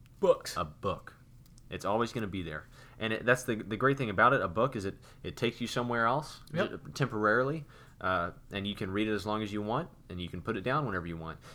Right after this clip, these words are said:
Speaker 2: You could, you could literally buy a book, and it could be three hundred sixty-five pages,
Speaker 1: Yep.
Speaker 2: and you pick it up and you read a page a day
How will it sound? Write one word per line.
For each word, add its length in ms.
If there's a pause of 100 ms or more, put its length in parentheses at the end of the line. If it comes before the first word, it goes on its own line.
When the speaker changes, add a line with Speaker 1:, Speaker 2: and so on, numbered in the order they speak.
Speaker 2:
You 120
could, 240 (800)
you 100
could 180
literally 320
buy 240
a 60
book, 360 (640)
and 200
it 120
could 120
be 100
three 240
hundred 180
sixty-five 480
pages, 480 (120)
Speaker 1:
Yep. 160
Speaker 2:
and 100
you 80
pick 220
it 80
up 160
and 100
you 80
read 180
a 40
page 280
a 40
day 320